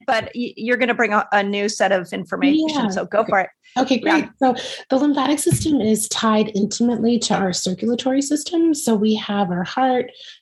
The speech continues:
Speaker 2: pumps blood throughout our body. Um, the, the oxygen-rich blood goes through our arteries. And then in the tissue space, there's something called a capillary bed. And that's where everything gets real small. And that it basically oxygen, uh,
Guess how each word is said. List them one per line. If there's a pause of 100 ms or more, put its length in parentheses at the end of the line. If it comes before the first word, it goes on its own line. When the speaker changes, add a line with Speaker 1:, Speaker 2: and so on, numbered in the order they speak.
(120)
Speaker 2:
pumps
blood
throughout
our
body. (340)
Um,
the,
the
oxygen-rich
blood
goes
through
our
arteries. (140)
And
then
in
the
tissue
space,
there's
something
called
a
capillary
bed.
And
that's
where (480)
everything
gets
real
small. (400)
And
that
it
basically
oxygen,
uh,